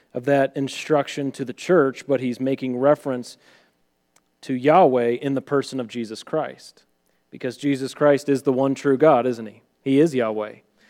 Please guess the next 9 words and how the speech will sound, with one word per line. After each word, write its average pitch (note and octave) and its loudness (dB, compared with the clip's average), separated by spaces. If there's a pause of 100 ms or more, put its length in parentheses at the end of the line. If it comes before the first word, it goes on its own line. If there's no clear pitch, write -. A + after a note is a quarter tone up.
(600)
And A2 -16
so A#2 -2
Peter A#2+ -4
can A#2 -10
make A#2+ -6 (640)
that, A2+ -4
uh, G#2 -6 (920)
that A#2+ -4
application. A#2 -6